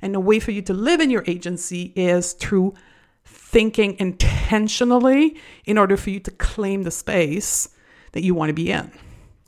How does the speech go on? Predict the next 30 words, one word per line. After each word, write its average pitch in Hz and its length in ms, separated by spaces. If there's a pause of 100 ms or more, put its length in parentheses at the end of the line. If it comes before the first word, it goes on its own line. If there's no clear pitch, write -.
(600)
And 208 120
that's 262 180
what 294 160
coaching 208 640
does 185 280
so 196 140
well, 180 180
that 180 200
you 254 360
are 208 360 (920)
hiring 226 480
a 254 60
coach, 202 520
you 170 80
are 170 80
in 220 80
a 233 40
group 233 240
container, 208 500
or 202 80
that 190 200
you 190 160
learn 196 720 (580)
how 196 140
to 196 140
coach - 480
yourself, 208 800 (1080)
self-coaching 185 840 (140)
framework 196 840
here. 180 560